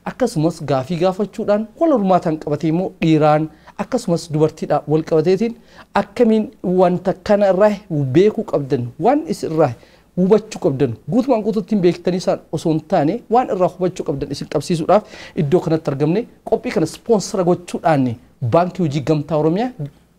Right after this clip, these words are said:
maddi keessan jira, gamtaa keessan ani isiniif jedheera. Ani immoo dinagdeedhaan, uummata keenya itichuudhaan isin fayyaa keessan, fayyaa hawaasa keessanii,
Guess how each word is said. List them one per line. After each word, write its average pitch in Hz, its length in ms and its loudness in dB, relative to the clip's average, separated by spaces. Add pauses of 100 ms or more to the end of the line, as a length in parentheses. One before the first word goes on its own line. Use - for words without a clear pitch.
(200)
maddi 160 380 0
keessan 175 340 -2
jira, 208 200 0 (280)
gamtaa 165 420 0
keessan 175 400 -2 (880)
ani 160 340 4
isiniif 151 500 0
jedheera. 143 320 -2 (360)
Ani 139 160 2
immoo 196 300 4 (260)
dinagdeedhaan, 151 640 2 (120)
uummata 185 220 0
keenya 226 260 0
itichuudhaan 214 560 2 (180)
isin 165 220 -2
fayyaa 156 300 2
keessan, 160 380 -2 (480)
fayyaa 170 240 4
hawaasa 151 320 2
keessanii, 160 500 -2